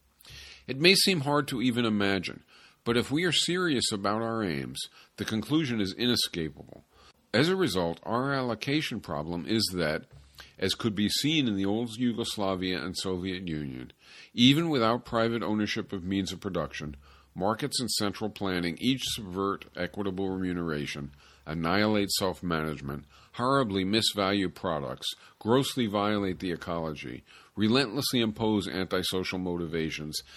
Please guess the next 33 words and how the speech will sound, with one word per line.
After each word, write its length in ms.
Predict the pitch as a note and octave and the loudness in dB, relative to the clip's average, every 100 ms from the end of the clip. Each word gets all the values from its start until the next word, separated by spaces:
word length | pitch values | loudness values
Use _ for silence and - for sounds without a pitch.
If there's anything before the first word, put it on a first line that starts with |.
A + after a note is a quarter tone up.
| - | -8
and 140 | F2+ F#2+ | -6 -2
unavoidably 880 | B2 B2+ A2+ G#2 G2 F#2 E2+ F#2 F2+ | 2 4 4 2 2 2 0 -2 0
impose 600 | F2 E2 F2 E2+ E2 - | -2 -4 -2 -2 -2 -6
class 320 | F#2 F2 E2+ - | -4 -2 -2 -4
division 440 | D#2+ D2+ D2+ D#2 | -6 -6 -6 -8
and 100 | E2 | -8
class 420 | - C#2 C2+ - | -8 -8 -6 -4
rule. 320 | B2 D3 F2 - - - - - - - _ _ - | 0 0 -2 -8 -20 -20 -20 -20 -20 -20 _ _ 0
This 220 | D3 F3 | 2 2
is 80 | D#3+ | 0
precisely 640 | F3 - A#2+ A#2 - A#2+ | -4 0 2 2 2 0
the 100 | G#2 | -2
kind 320 | G#2 G#2 G#2+ | 0 2 2
of 100 | G2+ | 2
dynamic 640 | G#2 G2 F#2 D#2+ E2 D#2+ | 0 0 0 0 -2 -4
our 160 | D#2+ F2+ | -2 -2
approach 400 | - A2 A2+ - | -2 -4 -4 -6
to 60 | G#2+ | -8
thinking 360 | - A2 A#2+ | -6 -4 -4
about 280 | A2 G2 F#2 | -2 -2 -2
economics 600 | F2+ - F2 D#2 E2 - | -4 -4 -4 -4 -4 -6
attunes 440 | G#2 - C3+ A#2+ F2 | -6 0 0 0 -2
us 100 | D#2+ - | -4 -6
to. 200 | C#2+ - _ _ _ - - - - - | -8 -8 _ _ _ -20 -20 -20 -20 -10
Particular 560 | A2 - B2 D3+ C#3+ C3+ | -4 0 2 2 2 2
institutions, 800 | A#2+ - B2 G#2 E2 F2+ A#2 - - | 2 0 2 2 2 -4 -4 -6 -4
in 80 | E2+ | -2
this 140 | F#2 | 0
case 320 | - E2+ E2+ F#2 | 2 0 0 -2
markets 400 | D#2+ D#2 F2+ G2+ | -4 -6 -6 -6
and 100 | F#2 | -4
central 360 | F#2+ E2 G#2 | -6 -4 -8
planning, 480 | - G2 D2+ C2+ | -6 -4 -2 -4